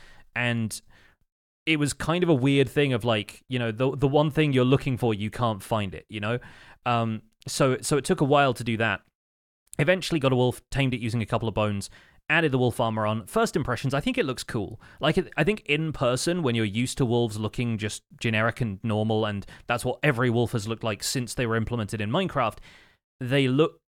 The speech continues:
different with the wolf armor on, and that alone is a novelty that makes it like, "Oh, okay, this is kinda cool." Um, I think the armor looks natural on them when they're moving around, because they've got separate kind of, uh, parts of their body, and when they get in water and then they shake off,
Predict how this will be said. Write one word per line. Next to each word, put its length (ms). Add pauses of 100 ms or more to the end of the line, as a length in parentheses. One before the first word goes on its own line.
different 360
with 160
the 80
wolf 200
armor 280
on, 160
and 160
that 180
alone 340
is 140
a 60
novelty 580
that 160
makes 260
it 80
like, 200
"Oh, 180
okay, 180
this 160
is 60
kinda 220
cool." 340 (400)
Um, 380
I 60
think 200
the 120
armor 200
looks 380
natural 440
on 100
them 120
when 140
they're 100
moving 300
around, 640
because 200
they've 140
got 180
separate 460
kind 180
of, 140 (400)
uh, 200
parts 380
of 80
their 120
body, 400 (260)
and 160
when 160
they 380 (120)
get 180
in 200
water 400
and 120
then 120
they 140
shake 380
off, 340